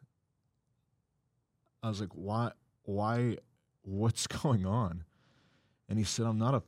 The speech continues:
fucking quitter." And pardon my French, but I mean, that,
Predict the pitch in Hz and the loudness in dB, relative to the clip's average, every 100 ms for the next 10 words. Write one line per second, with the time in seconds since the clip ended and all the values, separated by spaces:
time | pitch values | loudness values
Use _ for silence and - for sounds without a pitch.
0 | _ 107 110 104 90 - 101 92 82 85 | _ 0 2 2 2 6 6 6 2 -2
1 | - _ _ _ _ _ _ _ _ _ | -6 _ _ _ _ _ _ _ _ _
2 | _ _ _ _ _ _ - 110 104 - | _ _ _ _ _ _ -6 -2 0 2
3 | 127 123 101 - 117 113 - 98 98 98 | 4 4 0 0 0 0 0 0 2 2
4 | 101 98 | 2 0